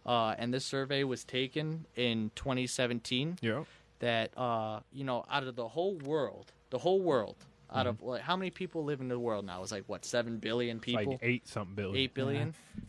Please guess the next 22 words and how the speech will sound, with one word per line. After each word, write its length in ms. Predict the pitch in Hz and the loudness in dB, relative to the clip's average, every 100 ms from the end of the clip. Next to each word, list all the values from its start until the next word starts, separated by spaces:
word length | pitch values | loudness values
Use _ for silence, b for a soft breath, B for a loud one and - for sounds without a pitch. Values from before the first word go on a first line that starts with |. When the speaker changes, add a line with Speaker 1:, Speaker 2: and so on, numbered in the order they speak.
| - | -6
Speaker 1:
Nine 340 | 113 139 180 | 0 0 0
hundred 380 | 190 180 165 143 | 0 -2 -2 -4
and 140 | 127 | -6
seventy 540 | - - 143 147 143 139 | -4 0 0 0 -2 -2
million 640 | 110 117 135 139 135 123 | 0 2 2 4 2 0
people 500 | - 127 120 110 104 | -2 -2 0 -2 -4
suffer 680 | - 123 113 - 113 110 107 - 110 117 127 131 | 0 2 2 0 -4 -2 -2 -6 -2 4 6 4
worldwide 840 | 131 110 107 117 110 98 98 98 - - - | 2 -6 -2 2 2 0 -6 -10 -18 -20 -12
from 280 | - 120 113 | -2 0 2
a 60 | 104 | 0
mental 480 | 113 110 117 117 110 | 2 0 0 -2 0
illness. 580 | 107 104 98 - - - - - - | 0 0 -4 -6 -8 -12 -20 -20 -8
Speaker 2:
That's 160 | - | -2
probably 260 | - 113 101 | 4 6 6
not 200 | 98 101 | 6 6
even 240 | 101 98 95 | 6 4 2
including 360 | - 113 101 | 2 4 4
dudes 240 | 98 101 95 | 6 4 4
in 100 | 90 | -2
combat. 540 | 110 107 95 90 87 - - | -2 0 2 2 0 -4 0
Speaker 1:
That, 180 | 143 156 - | 2 2 -2
no, 240 | 139 113 | -4 -4